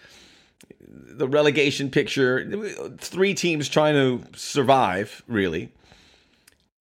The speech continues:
The top four was pretty much locked in, and we know where Man City stands as well. They were already crowned the champion the previous week. So it came down to Everton, Leicester, and Leeds.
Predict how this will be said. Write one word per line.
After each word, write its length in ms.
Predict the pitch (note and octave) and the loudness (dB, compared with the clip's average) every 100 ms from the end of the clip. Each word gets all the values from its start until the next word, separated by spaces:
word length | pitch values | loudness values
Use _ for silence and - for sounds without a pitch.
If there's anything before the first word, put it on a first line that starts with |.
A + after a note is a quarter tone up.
| _ | _
The 420 | F#2+ G#2 A#2+ C#3 | -16 -14 -4 -4
top 260 | C#3+ E3+ C#3 | 2 2 2
four 240 | D#3+ D#3 | 4 4
was 120 | B2 | 4
pretty 220 | A#2+ D3 C3 | 0 0 4
much 260 | A#2+ - | 2 2
locked 320 | A#2+ G#2+ - | 2 2 2
in, 260 | B2 A2+ A2 | 0 0 -2
and 120 | G2 | -2
we 80 | G#2+ | 0
know 120 | A2 | 2
where 140 | G2 F#2+ | 2 0
Man 220 | F#2+ F2 | 0 -2
City 260 | - E2+ | -4 -4
stands 540 | D#2 - E2 D2+ C#2+ - _ - - - F#2+ | -6 -4 -4 -4 -8 -14 _ -20 -20 -12 -8
as 200 | E2+ F2 | -6 2
well. 260 | B2 B2 | 4 4
They 120 | G2+ | 2
were 100 | F2+ | -4
already 180 | F2 E2+ | -4 -6
crowned 280 | - F#2 E2+ | -6 -4 -4
the 60 | C#2+ | -6
champion 500 | F#2+ E2 D#2+ D2+ C2+ _ _ _ | -6 -6 -8 -10 -12 _ _ _
the 100 | F#2 | -12
previous 400 | F2 F#2+ E2+ E2 | -8 -6 -4 -4
week. 200 | A2 D#2+ | -2 -2
So 100 | - | -2
it 80 | B2+ | -2
came 200 | F3+ E3+ | -2 0
down 220 | D#3+ C#3 | 0 2
to 140 | C3+ - | 2 2
Everton, 340 | D3 D#3 D#3 | 0 2 0
Leicester, 420 | C#3 B2 - A#2+ | 2 2 2 0
and 200 | A2+ F#2+ | 0 -2
Leeds. 560 | F2 A2+ D#3+ E3+ - - | -2 0 0 -2 -8 -16